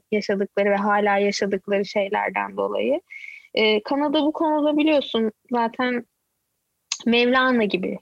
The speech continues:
kim olursan ol gel diyen bir ülke. <laughs> O yüzden hani şey, burada gerçekten iyi konumdalar. Olsunlar da zaten yani tabii ki de olsunlar. Biz hepimiz insanız, dünya insanıyız. Bir bebek doğduğunda ne diyorlar? "Dünyaya geldi." diyorlar. İşte Türkiye'ye geldi ya da Kanada'ya geldi demiyorlar.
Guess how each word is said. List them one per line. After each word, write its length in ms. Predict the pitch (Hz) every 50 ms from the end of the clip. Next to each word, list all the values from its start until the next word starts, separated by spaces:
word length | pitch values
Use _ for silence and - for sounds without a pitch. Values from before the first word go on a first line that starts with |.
| _ -
kim 180 | - 254 240
olursan 500 | 233 226 220 214 220 226 - - 220 220
ol 220 | 233 254 269 262 214
gel 300 | 226 226 220 220 220 214
diyen 340 | 208 208 214 220 220 220
bir 220 | 208 208 - 202 196
ülke. 380 | 202 - - - 294 - 294 285 - - - - -
<laughs> 340 | - - - - - -
O 40 | 262
yüzden 300 | 277 277 262 226 277 277
hani 360 | 269 269 262 269 269 269 277
şey, 420 | 277 - - 254 240 220 - 226 -
burada 280 | 262 240 277 254 294 302
gerçekten 480 | 285 294 294 302 - 269 254 - 285
iyi 200 | 285 262 269 277
konumdalar. 520 | 269 - 277 240 226 208 202 190 196 196 196
Olsunlar 680 | 196 214 220 220 - - 330 320 311 294 262 226 196
da 120 | 190 190 190 -
zaten 340 | 180 190 185 - - 196
yani 460 | 196 196 202 202 202 202 208 208 208 - _
tabii 220 | - 254 220 247 233
ki 120 | - 226
de 40 | 220
olsunlar. 680 | 202 185 185 185 - - - 196 190 190 196 202 190 190 _ _ -
Biz 260 | 202 202 196 208 208 -
hepimiz 380 | - 254 254 262 240 226 233 220
insanız, 500 | 233 233 233 233 - 254 240 233 220 208 - -
dünya 380 | 220 214 214 226 226 226 226
insanıyız. 640 | 226 220 214 214 208 - - 196 196 196 196 196 208 _ _ _ _ _ _
Bir 100 | 247 240
bebek 340 | 233 247 220 254 247 - -
doğduğunda 460 | 254 247 247 233 233 247 247 240 240 254
ne 220 | 247 254 254 240
diyorlar? 460 | 233 233 214 208 220 254 277 285 247
"Dünyaya 500 | - 240 240 240 240 240 240 240 247 247
geldi." 440 | 247 233 214 196 190 185 185 180 180
diyorlar. 240 | 185 185 185 190 190
İşte 140 | 185 202 202 -
Türkiye'ye 580 | - 233 220 220 - - 247 220 220 214 208
geldi 300 | 220 214 214 208 208 214
ya 120 | 220 208 208
da 60 | 208 -
Kanada'ya 480 | - 233 220 214 208 202 208 208 208 208
geldi 380 | 208 208 208 208 233 285 320 -
demiyorlar. 520 | 339 311 262 214 - - 64 - - -